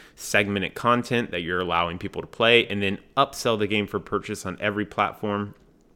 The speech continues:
including Stadia, but other platforms as well. And after seeing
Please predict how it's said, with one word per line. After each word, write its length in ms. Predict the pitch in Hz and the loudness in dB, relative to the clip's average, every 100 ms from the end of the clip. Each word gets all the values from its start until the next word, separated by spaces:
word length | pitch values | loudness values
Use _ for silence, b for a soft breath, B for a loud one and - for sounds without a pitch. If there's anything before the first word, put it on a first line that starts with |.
| _ _ _ - | _ _ _ -6
including 480 | 101 - 120 113 | -4 2 2 2
Stadia, 440 | 104 110 104 104 104 | 2 4 6 6 4
but 180 | 98 87 | 2 2
other 220 | 90 87 | 2 0
platforms 600 | - 82 - 95 80 - | 0 -4 -4 -8 -8 -8
as 60 | |
well. 320 | 101 104 104 - B B B B | 0 2 2 -2 B B B B
And 340 | 151 156 147 135 | 6 8 6 6
after 280 | 120 113 120 | 4 4 2
seeing 640 | - 110 104 101 95 95 | 0 2 2 2 0 -4